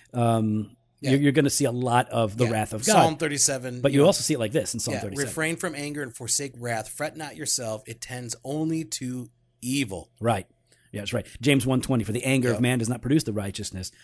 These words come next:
Speaker 1: of God." Um, "Be angry and do not sin,"
Speaker 2: Mm.
Speaker 1: Ephesians four twenty-six. So, you know, we, we have a, we have a lot of, of passages in Scripture that warn us about being a people of wrath.
Speaker 2: Yeah.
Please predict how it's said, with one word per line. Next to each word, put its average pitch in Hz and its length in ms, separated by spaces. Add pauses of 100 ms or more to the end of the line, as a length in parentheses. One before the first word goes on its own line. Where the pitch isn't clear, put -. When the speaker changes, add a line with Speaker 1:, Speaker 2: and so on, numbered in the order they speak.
(240)
Speaker 1:
of 107 200
God." 131 300 (380)
Um, 104 600
"Be 127 180
angry 143 380
and 123 160
do 139 140
not 143 240
sin," 107 580
Speaker 2:
Mm. 143 80
Speaker 1:
Ephesians 123 440
four 117 500
twenty-six. 117 720 (300)
So, 127 260
you 143 140
know, 147 80
we, 165 140
we 170 160
have 160 120
a, 147 80
we 165 100
have 156 80
a 143 60
lot 139 480
of, 123 160
of - 200
passages 131 480
in 110 80
Scripture 110 480 (300)
that 113 280
warn 156 460
us 117 400
about 117 520 (200)
being 123 240
a 110 60
people 127 420
of 101 160
wrath. 110 460 (260)
Speaker 2:
Yeah. 95 200